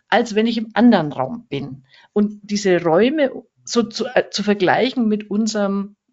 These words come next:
ja, unserem Persönlichkeitsstadium. Also bin ich jetzt gerade so in der Trotzphase des Kindes oder in der Pubertät oder verhalte ich mich erwachsen und reflektiert? Und das wird an diesen sechs Haltungen super aufgezeigt. Und, äh,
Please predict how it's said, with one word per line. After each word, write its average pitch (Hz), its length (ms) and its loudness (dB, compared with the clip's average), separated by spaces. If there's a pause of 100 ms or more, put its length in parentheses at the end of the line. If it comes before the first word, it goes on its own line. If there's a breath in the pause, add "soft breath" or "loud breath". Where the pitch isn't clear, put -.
ja, 175 320 -4
unserem 180 520 -2
Persönlichkeitsstadium. 139 1500 0
Also 143 240 -4 (420 loud breath)
bin 190 140 0
ich 202 100 0
jetzt 180 220 -6
gerade 165 340 -2
so 165 140 -2
in 170 160 -4
der 151 140 -4
Trotzphase 180 680 0
des - 200 -12
Kindes 247 480 2
oder 196 200 0
in 175 120 -2
der 170 100 -2
Pubertät 170 720 -4
oder 180 260 0 (380 loud breath)
verhalte 180 420 0
ich - 120 -6
mich 180 220 -4
erwachsen 202 600 0
und 185 220 -2
reflektiert? 208 840 -6 (380 loud breath)
Und 208 260 -2
das 220 200 0
wird 214 180 -2
an 185 140 -6
diesen 175 220 -10
sechs - 440 -12
Haltungen 175 500 -6
super 180 320 -8
aufgezeigt. 170 680 -8
Und, - 320 -12
äh, 82 260 -12